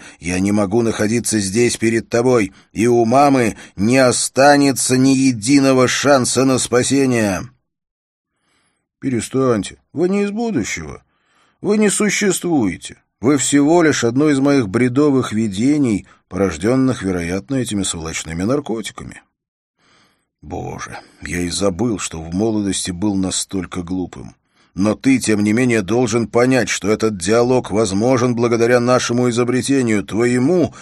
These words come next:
и моему. И в чём же заключается это изобретение? Оно тоже связано с шестой стадией? Да, но дело не в этом. Изобретённый мной, ну, тобой, онеирический лифт природного происхождения я назвал Атон.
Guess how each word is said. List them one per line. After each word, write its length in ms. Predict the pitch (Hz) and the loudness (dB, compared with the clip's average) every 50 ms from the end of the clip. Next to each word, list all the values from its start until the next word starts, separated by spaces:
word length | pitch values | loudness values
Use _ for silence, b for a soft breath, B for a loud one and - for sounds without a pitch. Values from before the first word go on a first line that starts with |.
| B B B | B B B
и 180 | 90 98 117 | 0 2 2
моему. 600 | 123 127 135 139 143 151 151 165 165 139 107 - - _ _ _ _ _ _ _ _ _ _ _ | 4 4 4 4 4 2 2 2 2 2 0 -2 -6 _ _ _ _ _ _ _ _ _ _ _
И 120 | 95 95 87 | -8 -8 -6
в 80 | - | -6
чём 240 | - - 101 95 85 | -4 -4 -4 -4 -4
же 80 | 80 80 | -6 -8
заключается 800 | 87 80 85 90 85 - - 82 78 76 78 69 - - 107 | -10 -10 -10 -10 -8 -8 -8 -8 -8 -8 -10 -12 -12 -12 -12
это 180 | 101 - - 110 | -12 -10 -8 -8
изобретение? 800 | 107 107 101 104 104 101 - 110 107 104 104 98 95 98 104 _ _ _ - | -6 -6 -6 -6 -6 -6 -6 -6 -6 -6 -6 -8 -8 -12 -16 _ _ _ -6
Оно 220 | 92 95 107 113 | -4 -2 -2 -2
тоже 280 | 110 - 180 208 196 196 | -2 -2 -2 -2 -4 -6
связано 420 | - 180 151 110 92 85 85 82 | -6 -4 -4 -4 -4 -6 -8 -8
с 40 | - | -8
шестой 440 | - - 131 - - - 107 95 92 | -6 -6 -6 -6 -6 -4 -4 -4 -4
стадией? 560 | - - 104 95 85 78 76 76 - - B B B B B B - | -4 -4 -4 -6 -6 -6 -10 -12 -12 -14 B B B B B B -20
Да, 320 | 76 76 90 98 95 90 | -8 -2 2 2 2 2
но 120 | 87 87 87 | 0 -2 -4
дело 220 | 85 92 90 95 | -2 -2 -2 0
не 140 | 95 98 101 | 0 0 0
в 80 | 98 | 0
этом. 400 | 98 90 82 - 78 80 73 69 B B B B B B | 0 -2 -4 -6 -10 -12 -12 -12 B B B B B B
Изобретённый 840 | 87 98 87 98 101 90 98 104 98 - 123 127 120 113 110 107 104 | -4 -4 -2 -2 -2 -2 -2 -2 0 0 2 2 2 2 2 0 0
мной, 500 | 101 101 104 117 123 117 113 98 - b b b b b _ | 0 0 2 2 2 2 2 0 -2 b b b b b _
ну, 320 | - 80 73 57 60 - - | -16 -16 -16 -16 -18 -20 -14
тобой, 440 | - 78 92 98 113 107 87 80 123 - - - b b b b b b b | -10 -4 0 2 2 2 2 0 -6 -14 -18 -20 b b b b b b b
онеирический 1040 | - 104 117 123 113 110 110 113 110 117 131 117 - - 113 104 - - - 107 104 104 | 0 2 2 4 4 2 2 2 2 2 0 0 -2 -2 -4 -4 -4 -4 -4 -2 -2 0
лифт 460 | 107 120 139 135 113 101 - - - | 2 4 4 4 2 0 -4 -10 -8
природного 580 | - 95 104 101 120 127 117 95 107 110 110 | -4 -2 0 2 2 2 2 2 0 0 -2
происхождения 880 | 101 - 98 107 107 - - 104 104 98 85 110 143 143 127 120 113 107 | -2 -2 -2 -2 -2 -2 -2 -2 -4 -2 -2 0 0 0 0 0 0 2
я 160 | 101 110 123 | 2 2 2
назвал 520 | 117 117 117 113 92 98 117 131 127 123 - | 2 2 0 0 0 2 2 4 4 4 2
Атон. 640 | - 113 107 - - 147 143 123 107 87 80 - | 2 0 0 2 2 2 4 4 2 0 -4 -10